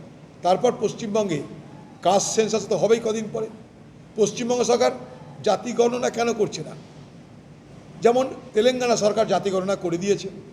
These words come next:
তেলেঙ্গানা সরকারের উদাহরণকে অনুসরণ করে আমি দাবি করব পশ্চিমবঙ্গ সরকার জাতি গণনা সম্পূর্ণ করে দিক। জাতি গণনা যেই হয়ে যাবে, আপনাকে আর কে ওবিসি, কে ওবিসি নয়,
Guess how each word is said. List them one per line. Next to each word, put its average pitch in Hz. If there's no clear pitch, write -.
তেলেঙ্গানা 262
সরকারের 254
উদাহরণকে 233
অনুসরণ 233
করে 180
আমি 220
দাবি 220
করব 240
পশ্চিমবঙ্গ 220
সরকার 190
জাতি 214
গণনা 202
সম্পূর্ণ 180
করে 151
দিক। 143
জাতি 254
গণনা 254
যেই 247
হয়ে 220
যাবে, 175
আপনাকে 202
আর 190
কে 226
ওবিসি, 226
কে 233
ওবিসি 208
নয়, 190